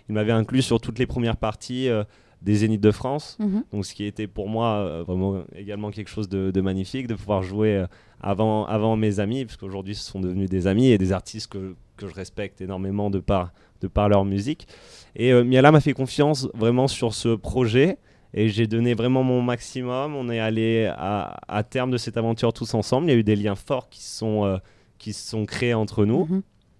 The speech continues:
Speaker 1: Et, euh, et, euh, les, les, les mois ont passé et il, il, il, il me bookait, en fait, euh, euh, si tu veux, avec Tristan, euh, souvent en première partie sur les clubs.
Speaker 2: Oui.
Speaker 1: Donc, euh, forcément, on a eu des automatismes et des,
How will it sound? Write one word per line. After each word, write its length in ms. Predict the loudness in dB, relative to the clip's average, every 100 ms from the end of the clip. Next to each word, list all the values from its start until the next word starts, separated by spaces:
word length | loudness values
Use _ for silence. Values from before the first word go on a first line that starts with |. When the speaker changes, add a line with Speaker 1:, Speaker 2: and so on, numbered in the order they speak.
| _ -20 -12 -4
Speaker 1:
Et, 240 | 0 2
euh, 200 | 0 -2 -6 _ -20 -20 -20 -20 -20 _
et, 240 | -8 -4 0
euh, 400 | 0 0 -4 -4
les, 180 | -4 -2
les, 160 | 2
les 120 | 2 4
mois 140 | 6
ont 100 | 4
passé 340 | 4 0 2 0
et 560 | 2 2 2 2 0
il, 160 | 0 -2 0
il, 180 | 0
il, 300 | -2 -6 -8
il 80 | -2
me 100 | -2
bookait, 420 | -2 -6 -8 -4
en 120 | -4 -4
fait, 380 | -6 -8 -6
euh, 320 | -4 -4 -4 -8 -14 -14
euh, 140 | -10 -10
si 180 | -12
tu 140 | -14 -10
veux, 220 | -4 -4
avec 360 | -2 -4 -6 -10
Tristan, 520 | -14 -14 -8 -4 -2 -4
euh, 20 |
souvent 240 | -4 -2
en 60 | -2
première 260 | 0 0
partie 320 | 0 -2 -2 -2
sur 140 | 0
les 80 | 0
clubs. 320 | 2 0 0 -4 -10 -6
Speaker 2:
Oui. 80 |
Speaker 1:
Donc, 280 | -2 0 2
euh, 240 | 2 2 -2
forcément, 460 | -6 -4 -4 -2
on 80 | -2
a 60 | -2
eu 80 |
des 160 | -2 -4
automatismes 840 | -4 -4 -4 -4 -4 -4 -4 -6
et 80 | -6
des, 320 | -4 -4 -4